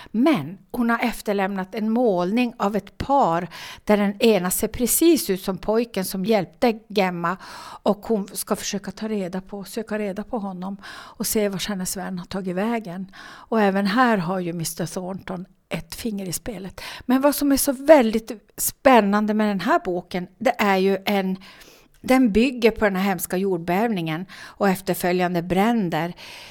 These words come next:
som ödelade största delen av, av San Francisco år nittonhundrasex. Och då får vi följa, den är skriven så himla smart så att vi får följa, eh, tiden,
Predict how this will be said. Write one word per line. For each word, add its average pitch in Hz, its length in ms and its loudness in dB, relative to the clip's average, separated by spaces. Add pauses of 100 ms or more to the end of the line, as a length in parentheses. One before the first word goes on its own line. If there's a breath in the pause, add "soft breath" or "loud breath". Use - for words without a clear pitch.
(100)
som 214 240 2
ödelade 175 500 6
största 175 380 -2
delen 160 360 -2
av, - 140 -10
av 175 240 -6
San 175 220 -4
Francisco - 540 -4
år 170 200 0
nittonhundrasex. 170 1300 -4
Och - 320 -6
då 233 100 0
får 302 160 -2
vi 311 120 0
följa, 247 320 4
den 247 160 2
är 294 40 2
skriven 285 500 2
så - 160 -2
himla 226 460 0
smart 247 480 -2
så 240 80 -4
att 233 100 -6
vi 254 60 -2
får - 160 -8
följa, 254 640 0 (720 loud breath)
eh, 240 260 4 (720)
tiden, 240 920 4